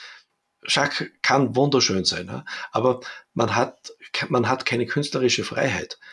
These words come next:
Es, man kann sich ja über die Regeln und über den Raum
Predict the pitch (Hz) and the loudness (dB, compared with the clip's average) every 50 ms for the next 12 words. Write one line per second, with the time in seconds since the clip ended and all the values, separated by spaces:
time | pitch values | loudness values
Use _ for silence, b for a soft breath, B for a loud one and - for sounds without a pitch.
0 | B B B B 110 113 - - - 120 113 98 - 113 135 131 - 123 123 120 | B B B B -6 -6 -6 -4 -4 -2 -2 0 0 2 2 2 2 6 6 6
1 | 113 107 107 101 95 90 95 104 107 110 143 151 165 - - 131 120 113 117 117 | 6 6 4 2 2 2 2 0 2 2 2 2 2 0 0 -2 0 2 2 2
2 | 113 101 - 101 101 95 90 85 90 95 113 135 156 156 | 2 2 0 0 0 0 -2 -2 0 2 4 4 2 2